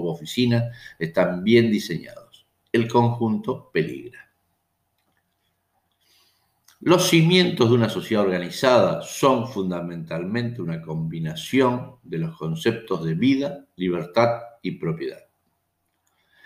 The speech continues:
Si ellos no están verdaderamente presentes, la sociedad en su conjunto peligra, no importando si algunas decisiones están bien tomadas.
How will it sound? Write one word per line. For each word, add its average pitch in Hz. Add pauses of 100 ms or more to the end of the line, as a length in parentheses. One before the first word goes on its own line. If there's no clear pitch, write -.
(140)
Si -
ellos 139
no 107
están 113
verdaderamente 90
presentes, 85
la 80
sociedad 101
en 87
su 85
conjunto 92
peligra, - (720)
no 131
importando 98
si -
algunas 90
decisiones 85
están 78
bien 82
tomadas. -